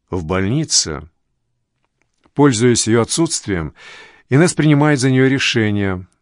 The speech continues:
выступает на совещаниях. В последнее время она очень сблизилась с Кёрстом, даже стала курить, чтобы, как думает Сара,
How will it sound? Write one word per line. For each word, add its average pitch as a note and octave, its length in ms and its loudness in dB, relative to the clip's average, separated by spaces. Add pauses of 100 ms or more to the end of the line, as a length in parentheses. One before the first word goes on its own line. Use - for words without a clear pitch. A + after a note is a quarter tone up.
выступает B2+ 560 0
на A#2+ 80 -4
совещаниях. F#2+ 840 -4 (920)
В - 80 -20
последнее D3+ 420 2
время D3 240 4
она C3+ 160 2
очень C#3 400 -2
сблизилась A#2+ 560 0
с - 80 -4
Кёрстом, G2 720 -2 (800)
даже D3 400 0
стала C#3 480 0
курить, A#2 800 -4 (320)
чтобы, A#2 320 -2
как A2 180 -2
думает A2 300 -2
Сара, C#3 420 -2